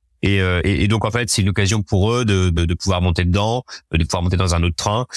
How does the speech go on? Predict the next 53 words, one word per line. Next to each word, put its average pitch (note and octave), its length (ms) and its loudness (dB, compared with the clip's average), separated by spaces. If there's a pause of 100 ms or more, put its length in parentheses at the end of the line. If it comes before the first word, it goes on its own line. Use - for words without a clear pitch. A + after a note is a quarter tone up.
(180)
et, - 200 -2
et - 20 2
de E2+ 80 2
pouvoir G#2 320 -2
donc F#2+ 180 0
un E2+ 80 -2
peu, G2+ 180 0
bah, F#2 240 0
potentiellement G#2 720 0
récupérer, F#2+ 720 0
euh, F2+ 80 0
récupérer F#2 540 -2
des F2 160 2
gains G2 300 0
parce E2+ 260 -2
que G2 280 2
l'industrie F2 520 0
I E2 140 2
A G2 160 -2
va E2+ 160 0
continuer E2 320 -4
à E2+ 40 0
se D#2+ 60 0
développer F2 440 0 (360)
et F2 60 0
il - 20 4
y E2+ 80 2
aura E2 140 -2
encore G2+ 200 -2
des F2 100 2
gros F#2+ 120 0
succès. - 300 -2 (360)
Voilà, - 140 -2
donc - 140 0
c'est - 80 0
aussi F2 180 0
pour G2+ 180 0
ça A2 200 -2
que - 60 -6
ça G2+ 100 -2
explique, G#2+ 420 -2
euh, F2 180 2 (360)
ça - 180 -2
explique, - 380 -4
euh, E2 440 0 (220)
euh, F#2 140 0
ce, - 160 -2
ce, - 240 0
ce, E2+ 200 0
ce - 140 -2
montant F2+ 460 2
hyper F2 320 0
important. G#2+ 580 -2